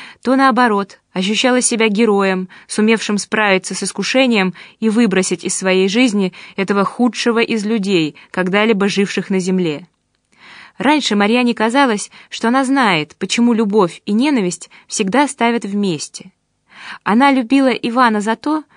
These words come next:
что он есть в её жизни, и ненавидела его за то, что он такой, какой он есть. А сейчас, сейчас с ней происходило что-то совершенно другое.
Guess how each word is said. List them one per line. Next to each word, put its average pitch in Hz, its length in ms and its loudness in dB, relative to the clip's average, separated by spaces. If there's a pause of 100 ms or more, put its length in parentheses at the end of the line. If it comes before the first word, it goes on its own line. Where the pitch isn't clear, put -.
(220)
что - 220 -4
он 269 80 2
есть 262 340 0
в 208 40 -12
её 233 260 0
жизни, 180 600 -4 (280)
и 240 120 2
ненавидела 220 600 2
его 190 280 0
за 185 160 0
то, 247 280 0 (180)
что - 300 -2
он 196 160 2
такой, 214 440 0
какой 190 460 -4
он 190 80 0
есть. 170 560 -6 (500)
А 202 120 -8
сейчас, 233 680 -2 (460)
сейчас 269 500 0
с - 60 -6
ней 262 160 0
происходило 233 720 0
что-то 240 300 -4
совершенно 254 720 -2
другое. 202 640 -4